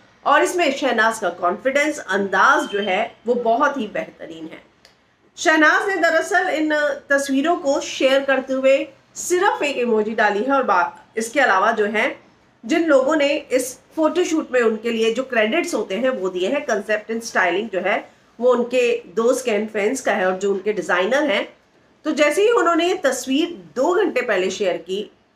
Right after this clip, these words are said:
लगभग अगर मैं कहूँ तो फ़ोर लाख एटी टू थाउजेंड लाइक्स हैं इसे और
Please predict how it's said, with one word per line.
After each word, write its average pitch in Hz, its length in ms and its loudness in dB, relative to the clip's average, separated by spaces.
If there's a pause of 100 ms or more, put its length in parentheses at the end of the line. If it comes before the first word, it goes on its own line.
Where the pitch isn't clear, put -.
(360)
लगभग 233 640 2
अगर 233 220 0
मैं 226 160 -2
कहूँ 254 380 -2 (400)
तो 269 80 2
फ़ोर 269 460 0
लाख 214 380 2 (120)
एटी 254 380 -4 (160)
टू 320 200 0 (120)
थाउजेंड 190 680 -2
लाइक्स 208 440 0
हैं 208 80 -2
इसे 180 320 -2 (600)
और 214 360 2